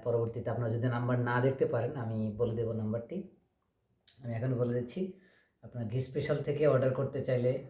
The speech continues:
আপনারা যে নাম্বারে ডায়াল করবেন, জিরো ওয়ান সেভেন টু থ্রি ট্রিপল ফোর ওয়ান থ্রি ফাইভ অথবা জিরো ওয়ান নাইন সেভেন থ্রি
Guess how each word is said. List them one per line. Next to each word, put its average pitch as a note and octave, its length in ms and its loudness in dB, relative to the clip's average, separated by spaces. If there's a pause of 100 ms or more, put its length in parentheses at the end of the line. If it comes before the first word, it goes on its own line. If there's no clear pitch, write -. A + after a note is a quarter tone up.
আপনারা A#2 260 -8
যে A#2+ 140 0
নাম্বারে B2 280 2
ডায়াল A#2+ 180 2
করবেন, B2+ 320 2 (580)
জিরো B2 260 4
ওয়ান A#2+ 440 2 (200)
সেভেন B2 520 2
টু B2+ 160 -4
থ্রি - 360 -4 (320)
ট্রিপল B2 300 -4
ফোর B2+ 400 -2 (200)
ওয়ান A#2+ 260 -6
থ্রি A#2 200 -6
ফাইভ G2+ 280 -8 (680)
অথবা C3 520 2 (300)
জিরো C3+ 240 6
ওয়ান C3 640 4
নাইন B2+ 640 2
সেভেন B2 360 2
থ্রি - 420 -2